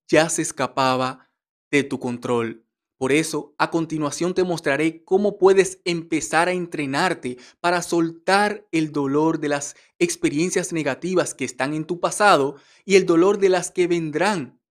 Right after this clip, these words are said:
en tu futuro, de modo que puedas aligerar esa carga emocional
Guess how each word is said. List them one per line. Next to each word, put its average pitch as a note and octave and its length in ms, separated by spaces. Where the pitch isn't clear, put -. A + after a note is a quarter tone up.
en D3+ 160
tu D3 100
futuro, C3 600
de D#3+ 100
modo F3+ 220
que E3 100
puedas E3 460
aligerar D3+ 760
esa D#3 300
carga D3 480
emocional C#3+ 720